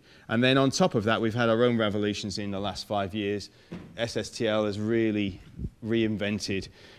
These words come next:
the small, low-cost satellite. Those S S T L three hundred S ones, they look like the three hundreds I showed you before, but they're a little bit longer.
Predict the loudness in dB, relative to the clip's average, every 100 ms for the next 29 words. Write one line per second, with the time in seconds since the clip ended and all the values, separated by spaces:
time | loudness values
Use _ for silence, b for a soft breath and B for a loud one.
0 | B -4 0 4 6 6 6 4 0 -2
1 | -2 -2 -4 -6 -2 0 -2 -4 -12 -10
2 | -6 -8 -8 -4 -2 -2 -4 -6 -4 -2
3 | -2 -2 -2 0 0 2 4 6 4 2
4 | 0 -2 0 2 2 2 0 0 0 0
5 | -4 -4 0 2 2 0 0 0 -2 -4
6 | -6 -2 -2 0 -2